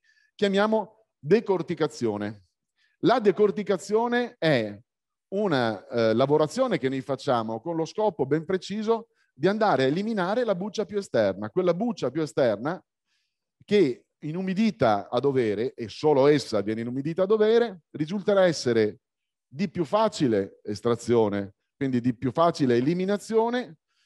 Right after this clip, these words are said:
in questa apparecchiatura chiamata decorticatrice, la quale è capace di sbucciare, è effettivamente una sorta di grande grattugia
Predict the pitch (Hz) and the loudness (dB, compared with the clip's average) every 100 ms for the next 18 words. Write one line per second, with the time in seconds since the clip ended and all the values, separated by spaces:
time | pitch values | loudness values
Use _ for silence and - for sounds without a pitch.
0 | _ _ - 202 190 254 240 - 120 - | _ _ -10 -10 -2 2 2 2 0 2
1 | 127 127 127 - 208 127 - 120 135 135 | 0 0 -2 0 0 0 -2 -4 -4 -4
2 | 123 120 127 117 110 123 113 101 - 170 | -4 -4 -6 -8 -6 -6 -4 -6 -4 -4
3 | 175 _ _ _ _ _ _ _ _ _ | -6 _ _ _ _ _ _ _ _ _
4 | _ _ _ _ - 185 254 190 190 185 | _ _ _ _ -4 0 2 2 2 0
5 | 165 208 165 - 120 113 110 - - 170 | 2 4 4 2 0 0 -2 -10 -8 -2
6 | 170 135 151 160 220 - - 123 101 98 | -2 -2 -4 -2 -2 -2 0 2 2 0
7 | 104 98 - 101 - 135 135 120 151 147 | -4 -8 -18 -10 -2 0 0 0 0 0
8 | 175 143 123 - 143 139 113 120 117 139 | -2 -4 -4 -2 -4 0 -2 0 0 0
9 | 143 127 127 127 - 208 110 104 92 | 0 0 -2 -4 -6 -8 -2 -2 -2